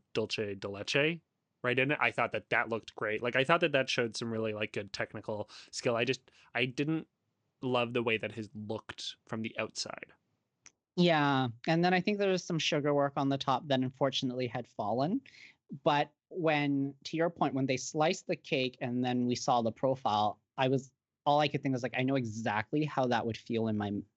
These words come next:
Speaker 2: in my <laughs> mouth when I ate it, like, the texture and that, that cream in the middle, and it would be fantastic." So,
Speaker 1: Mm.
Speaker 2: um, I know we talked about Anjali's probably being, like, our favorite, at least visually for me,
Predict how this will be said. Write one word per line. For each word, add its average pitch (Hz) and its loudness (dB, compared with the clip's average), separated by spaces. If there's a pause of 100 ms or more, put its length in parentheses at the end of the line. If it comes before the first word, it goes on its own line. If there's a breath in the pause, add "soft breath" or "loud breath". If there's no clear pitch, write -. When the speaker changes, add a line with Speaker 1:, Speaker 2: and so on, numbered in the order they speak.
(140)
Speaker 2:
in 120 2
my 113 2
<laughs> - 2
mouth 123 4
when 127 0
I 117 0
ate 117 0
it, 170 2
like, - -4
the 117 -2
texture 131 0
and 120 2
that, 110 -2 (560 loud breath)
that 117 -2
cream 139 2
in 143 4
the 147 4
middle, 147 4
and 120 -4
it 117 -4
would 113 -4
be 113 -4
fantastic." - -10
So, 110 2
Speaker 1:
Mm. 110 -4 (220)
Speaker 2:
um, 135 2
I 170 2
know 170 4
we 156 -2
talked 156 -8
about 143 0 (640)
Anjali's 151 2
probably 147 0
being, 131 -2
like, 113 -6
our 117 -4
favorite, 135 -2
at 135 -4
least 117 -2
visually 135 0
for - -6
me, 185 2